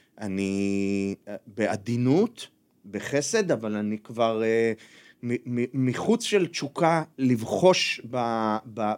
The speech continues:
בכמה נורא הפרוגרום הזה היה, ולהתחיל לראות קדימה. לראות קדימה. תראה, בתור ילד,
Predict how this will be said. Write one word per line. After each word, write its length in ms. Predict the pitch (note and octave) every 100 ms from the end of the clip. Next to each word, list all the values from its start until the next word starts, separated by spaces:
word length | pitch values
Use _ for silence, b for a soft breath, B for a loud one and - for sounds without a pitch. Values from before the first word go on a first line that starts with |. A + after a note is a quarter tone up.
| A2+
בכמה 460 | B2 - C3+ D3+
נורא 400 | C#3+ C3 A#2 C3 B2+ A#2
הפרוגרום 640 | - A2+ G2 G#2+ B2 C3
הזה 260 | A2+ G#2+ G2
היה, 300 | G#2+ F3+ C4 b b b -
ולהתחיל 540 | A#2 B2 - A3+ A3
לראות 380 | G3 C#3+ F3+ -
קדימה. 540 | E3+ D3 C#3+ C3+ A2+ E2+ b b b
לראות 240 | A#2+ E3 -
קדימה. 360 | F#3 D3+ C3
תראה, 200 | - D#3+ C3+
בתור 380 | B2+ - F3
ילד, 400 | C#3+ D#3 F#3 F3